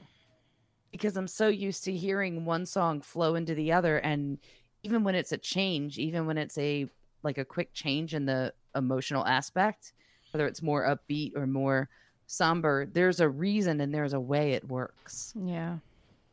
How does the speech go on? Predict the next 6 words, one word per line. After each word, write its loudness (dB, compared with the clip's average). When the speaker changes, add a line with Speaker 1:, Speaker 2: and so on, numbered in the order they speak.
Speaker 1:
Um, -2
so -2
that 6
was -6
tough. -4
Um, -2